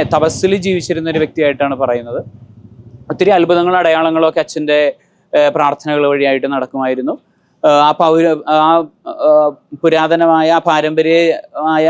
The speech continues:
ആ എഴുതി വെച്ചിട്ടുള്ള പ്രാർത്ഥനാ ശൈലികളിൽ നിന്ന് വ്യത്യസ്തമായി സ്പോണ്ടേനിയസ് പ്രാർത്ഥനയുടെ രീതിയിലേക്ക്, ഏഹ്, അദ്ദേഹം വളരെ, ഏഹ്, എന്താണ്, ചങ്കുറപ്പോടുകൂടെ, അന്നത്തെ കാലത്ത് ഒരു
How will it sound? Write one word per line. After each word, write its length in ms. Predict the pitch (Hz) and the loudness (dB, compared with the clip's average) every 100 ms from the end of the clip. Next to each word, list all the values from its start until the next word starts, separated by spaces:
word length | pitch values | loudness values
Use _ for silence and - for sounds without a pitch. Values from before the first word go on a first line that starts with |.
| 160 | 2
ആ 20 | 156 156 | 2 0
എഴുതി 200 | 151 165 | 0 0
വെച്ചിട്ടുള്ള 400 | 160 - 165 165 160 | -2 -6 -4 -2 2
പ്രാർത്ഥനാ 400 | 156 147 151 151 151 156 | 0 0 -4 -6 -4 -4
ശൈലികളിൽ 380 | 147 147 147 147 | -2 0 -2 -2
നിന്ന് 160 | 151 143 | -4 -4
വ്യത്യസ്തമായി 440 | 143 - 151 160 - | -6 -10 -6 -6 -2
സ്പോണ്ടേനിയസ് 680 | 170 175 185 196 208 202 185 | -2 0 0 2 0 -2 -2
പ്രാർത്ഥനയുടെ 600 | 165 151 - 147 151 160 156 | 0 -2 -6 -6 -2 0 0
രീതിയിലേക്ക്, 520 | 139 139 135 123 196 - _ - _ _ _ _ 147 | -2 -4 -4 -2 -2 -4 _ -20 _ _ _ _ 0
ഏഹ്, 280 | 143 139 135 131 | 4 4 4 2
അദ്ദേഹം 340 | 139 143 139 123 - | 0 0 -2 -6 -2
വളരെ, 280 | 143 156 185 - - - 147 | 0 4 2 0 -6 -4 -2
ഏഹ്, 340 | 143 139 123 - - | 0 -2 -2 -6 -10
എന്താണ്, 240 | 143 139 135 131 | -4 -4 -4 -6
ചങ്കുറപ്പോടുകൂടെ, 760 | 151 151 156 170 170 160 143 127 | -2 0 0 0 0 0 0 -2
അന്നത്തെ 220 | 131 156 | -2 -2
കാലത്ത് 200 | 156 147 | -2 0
ഒരു 60 | 165 | 0